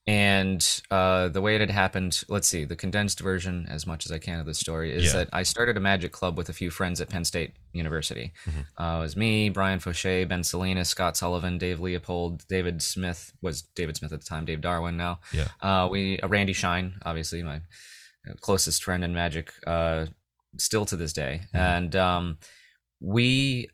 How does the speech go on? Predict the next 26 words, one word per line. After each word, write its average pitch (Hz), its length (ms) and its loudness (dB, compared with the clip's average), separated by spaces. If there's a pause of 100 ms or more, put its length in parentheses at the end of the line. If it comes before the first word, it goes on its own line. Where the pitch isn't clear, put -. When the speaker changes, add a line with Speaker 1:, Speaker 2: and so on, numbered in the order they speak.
(120)
Speaker 1:
uh, 98 560 8
started 143 320 2
this 95 140 -2
club, 82 360 -2
and 95 380 0
part 117 160 2
of 110 80 0
the 95 80 -4
club 90 300 -4
was - 440 -2 (120)
a 98 60 2
one, 101 340 0 (320)
uh, 101 100 2 (200)
the 104 100 0
university 101 480 2
president 92 460 -2
at 78 100 -4
the 85 60 -6
time 87 320 0
was 85 140 -2
an 87 140 -2
amateur 87 440 -2
magician, 85 560 -2
Speaker 2:
Mm-hmm. 85 140 -2
Speaker 1:
and 85 100 2
I 82 160 -2